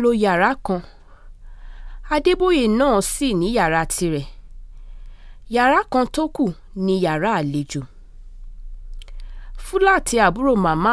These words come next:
mi tóbi gan-an ni. Ọ̀pọ̀lọpọ̀ ènìyàn ni ó máa ń sọ pé ó wu àwọn. Ìta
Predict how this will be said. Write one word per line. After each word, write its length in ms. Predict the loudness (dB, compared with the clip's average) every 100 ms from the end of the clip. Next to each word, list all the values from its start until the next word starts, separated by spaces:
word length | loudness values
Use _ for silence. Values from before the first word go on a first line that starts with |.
| 2
mi 160 | 2 0
tóbi 320 | 0 0 0
gan-an 380 | -2 -2 0 0
ni. 160 | 0 -4 -8 -14 -16 -16 -18 -20 -20 -20 -20 -20 -20 -20 -10 -2
Ọ̀pọ̀lọpọ̀ 600 | -2 4 4 4 4 4
ènìyàn 460 | 4 4 2 2 2
ni 180 | 0 2
ó 160 | 2 2
máa 320 | 2 2 2
ń 80 | 0
sọ 240 | -2 -4 -4
pé 200 | 0 0
ó 160 | 2 2
wu 200 | 2 2 2
àwọn. 360 | 2 0 -4 -6 -12 -16 -14 -12 -12 -12 -12 -12 -12 -12 -12 -12 -12 -14 -6
Ìta 280 | -4 0